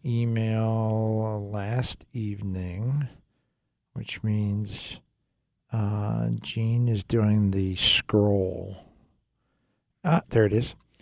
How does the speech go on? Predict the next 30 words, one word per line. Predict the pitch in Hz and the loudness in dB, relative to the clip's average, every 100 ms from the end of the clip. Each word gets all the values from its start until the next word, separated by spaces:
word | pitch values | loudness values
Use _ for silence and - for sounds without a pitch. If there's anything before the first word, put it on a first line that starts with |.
| - _ _ - | -20 _ _ 2
And, | 123 127 131 131 120 | 4 6 4 2 0
um, | - 131 123 120 120 120 120 - | 0 0 2 2 2 2 0 -2
this | 123 113 113 139 160 - - - | -2 0 6 8 8 6 0 -2
question, | - - - 170 - - - 107 95 98 135 190 | -8 -4 0 2 2 -2 -2 0 0 -2 -4 -6
I'll | 170 123 120 | -6 -4 -4
see | - - 190 170 196 | -6 -6 -2 -2 0
if | 151 | -2
this | - 131 | -2 -2
sounds | - - - - 139 131 139 143 131 120 - _ _ _ _ | -2 -4 -4 -4 -4 -2 0 0 -2 -6 -14 _ _ _ _
familiar | - 131 117 120 117 | -4 2 4 4 2
to | 107 107 | 0 -4
you. | 92 92 - _ _ _ | -4 -8 -12 _ _ _
It's | - | -8
from | - 110 | 0 2
a | |
young | 117 120 | 2 2
lady. | 117 | 2
It | 104 | 0
says, | 117 117 | -2 0
"My | 110 | -2
twenty-seven-year-old | - 147 170 - 147 131 127 120 | 0 2 2 4 2 4 6 4
daughter | 110 110 110 | 4 4 4
makes | 104 104 - | 2 0 -4
a | |
good | 98 110 107 | 0 2 4
living | 110 110 | 2 2
waitressing. | 104 127 - 107 - 90 87 - _ _ _ _ _ _ _ | 2 2 2 -4 -4 -8 -12 -18 _ _ _ _ _ _ _
Naturally, | 110 110 113 - 135 135 | 2 4 4 4 4 4
all | 117 110 120 | 2 0 0
cash. | - 110 98 85 - | -2 -4 -4 -6 -12